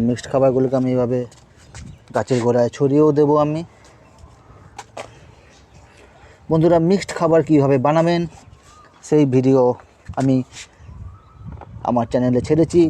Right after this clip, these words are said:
ডেসক্রিপশন বক্সে লিঙ্কও দিয়ে দেবো, আপনারা অবশ্যই দেখে নেবেন। তাহলে বন্ধুরা, বেগুন গাছের পরিচর্যা আমার কমপ্লিট হয়ে গেল। এবার আমি খালি গাছে জল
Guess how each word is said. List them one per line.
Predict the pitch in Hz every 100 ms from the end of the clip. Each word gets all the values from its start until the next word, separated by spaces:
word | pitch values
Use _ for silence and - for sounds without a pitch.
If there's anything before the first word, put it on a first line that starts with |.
| 123
ডেসক্রিপশন | 127 - 127 123 120
বক্সে | 113 - 127 120
লিঙ্কও | 139 151 139
দিয়ে | 165
দেবো, | 170 170 180 - _ 113
আপনারা | 107 98 98
অবশ্যই | 107 - 175 220 - - _ _ _ 113
দেখে | 113 107
নেবেন। | 92 92 - - - - _ _ _ - - - - - - - - - - -
তাহলে | 139 131 135
বন্ধুরা, | 147 151 160 170 - - - - - - - - - - - - _ 113
বেগুন | 120 127 117
গাছের | 117 117 127
পরিচর্যা | 123 131 120
আমার | 123 120
কমপ্লিট | 127 123 147 143
হয়ে | 151
গেল। | 151 170 - 120
এবার | 113 113
আমি | 135 190 -
খালি | 147 180
গাছে | 117 202 - 104
জল | 113